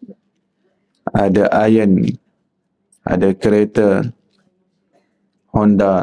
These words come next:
Toyota, Mercedes, Audi, B M W, ada helikopter, ada jet, ada phone.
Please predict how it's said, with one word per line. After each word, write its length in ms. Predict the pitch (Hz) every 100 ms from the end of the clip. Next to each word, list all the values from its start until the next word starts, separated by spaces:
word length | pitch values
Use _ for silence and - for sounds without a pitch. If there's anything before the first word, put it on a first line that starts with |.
| -
Toyota, 640 | - 101 101 - 98 95 -
Mercedes, 880 | 101 101 - 110 104 101 - - - _
Audi, 560 | - 107 104 101 98 -
B 140 | 95
M 240 | 95 98 95
W, 480 | 104 101 101 98 - - _ _ _ _ _
ada 240 | - 90
helikopter, 960 | 95 104 98 101 101 101 - 107 98 98 -
ada 240 | 95 95 95
jet, 400 | 101 104 98 - _ _ _ _ _ -
ada 240 | 92 104
phone. 800 | - - 107 107 101 85 - -